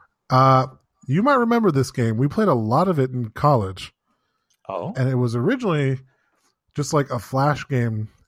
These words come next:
Speaker 1: In fact, you can go to the website to, to go play it right now, all you listening out there.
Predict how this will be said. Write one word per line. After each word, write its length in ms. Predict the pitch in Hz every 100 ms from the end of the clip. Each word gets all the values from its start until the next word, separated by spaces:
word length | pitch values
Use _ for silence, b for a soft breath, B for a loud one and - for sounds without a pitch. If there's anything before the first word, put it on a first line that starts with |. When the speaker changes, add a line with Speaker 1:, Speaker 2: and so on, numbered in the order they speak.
| -
Speaker 1:
In 120 | 110
fact, 340 | 185 165 139
you 100 | 131
can 120 | 135 151
go 160 | 160
to 100 | 147
the 100 | 139 131
website 440 | 151 143 110 104
to, 220 | 113 107 - -
to 80 | 113
go 140 | 120
play 220 | 117 147
it 60 | 113
right 240 | 113 127 127
now, 340 | 139 120 101 - _ _ _
all 120 | - 120
you 140 | 117
listening 360 | 117 117 - 120
out 180 | 120 -
there. 220 | 95